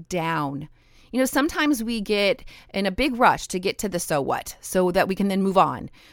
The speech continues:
We want a tweetable thought or even some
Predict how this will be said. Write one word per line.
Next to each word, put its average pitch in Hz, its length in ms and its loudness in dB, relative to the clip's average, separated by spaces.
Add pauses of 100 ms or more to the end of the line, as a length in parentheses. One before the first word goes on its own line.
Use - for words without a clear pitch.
(120)
We 214 160 0
want 214 320 4
a - 20 0
tweetable 220 480 0
thought 139 380 0
or 165 320 0
even 240 340 0
some 196 380 -4